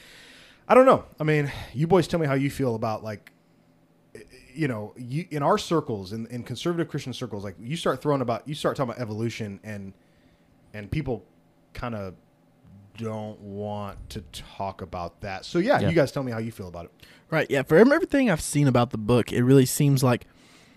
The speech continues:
Speaker 3: <sighs> whenever you hear Jeremy explain it, it seems like something that you definitely have to have a physical copy of. <laughs> You need to be walking through
Speaker 1: I
Speaker 3: with,
Speaker 1: listened to the
Speaker 3: uh,
Speaker 1: audiobook at
Speaker 3: yeah.
Speaker 1: one point five speed.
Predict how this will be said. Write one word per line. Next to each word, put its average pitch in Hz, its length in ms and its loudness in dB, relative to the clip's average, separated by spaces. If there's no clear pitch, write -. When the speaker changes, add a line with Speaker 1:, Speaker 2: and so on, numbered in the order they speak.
Speaker 3:
<sighs> - 460 -6
whenever 160 360 4
you 147 140 2
hear 135 220 4
Jeremy 123 320 2
explain 139 500 -2
it, - 220 -12
it 117 240 -4
seems 127 220 -4
like 123 100 -4
something 120 240 -4
that 117 180 -6
you 120 60 -6
definitely 120 440 -4
have 120 180 -4
to 110 60 -4
have 107 100 -6
a - 20 -12
physical - 340 -4
copy 131 360 0
of. 127 280 -2
<laughs> - 140 -20
You - 80 -4
need 139 120 0
to 127 40 -4
be 127 80 0
walking 127 400 2
through 131 320 4
Speaker 1:
I 127 60 -2
Speaker 3:
with, 127 80 6
Speaker 1:
listened 127 240 2
to 123 60 4
the 123 180 4
Speaker 3:
uh, - 40 -6
Speaker 1:
audiobook 139 600 0
at 117 160 -2
Speaker 3:
yeah. 113 220 2
Speaker 1:
one 147 160 -2
point 147 240 -4
five 127 260 -4
speed. 190 440 -2